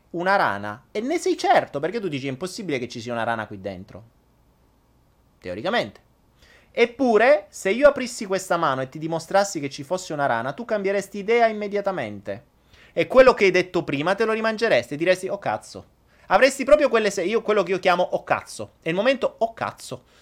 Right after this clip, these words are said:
c'è una rana nella mano di Daniele. Me ne sono accorto. Ed è quella la differenza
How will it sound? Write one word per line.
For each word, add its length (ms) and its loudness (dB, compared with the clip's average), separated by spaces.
c'è 160 -2
una 160 2
rana 260 0
nella 180 -2
mano 160 -2
di 80 -8
Daniele. 440 -10
Me 160 -4
ne 80 -2
sono 220 -6
accorto. 640 -10
Ed 120 -6
è 60 0
quella 240 6
la 60 6
differenza 640 -4